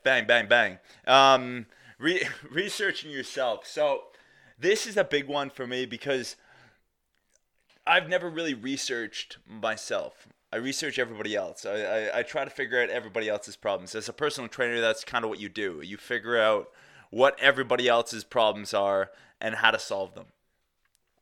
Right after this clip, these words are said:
Um, I'm not always the best at that either.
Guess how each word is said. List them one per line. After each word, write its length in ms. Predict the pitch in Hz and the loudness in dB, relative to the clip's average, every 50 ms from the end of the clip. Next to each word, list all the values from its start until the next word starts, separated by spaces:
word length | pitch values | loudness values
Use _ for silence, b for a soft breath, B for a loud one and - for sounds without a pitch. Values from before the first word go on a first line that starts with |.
| _ - _ - | _ -20 _ -2
Um, 520 | - 110 117 113 117 117 117 117 117 113 - - | 4 6 8 8 8 6 4 -2 -8 -8 -4 2
I'm 140 | - 143 143 | 2 2 4
not 160 | 139 139 139 | 6 6 6
always 200 | 135 131 131 113 | 6 4 2 -2
the 40 | - | -2
best 300 | 87 - 117 120 - - | 2 4 4 4 2 0
at 40 | - | 2
that 220 | 104 110 117 110 107 | 6 6 8 8 8
either. 360 | 110 110 101 92 92 98 - | 6 4 2 0 -4 -10 -12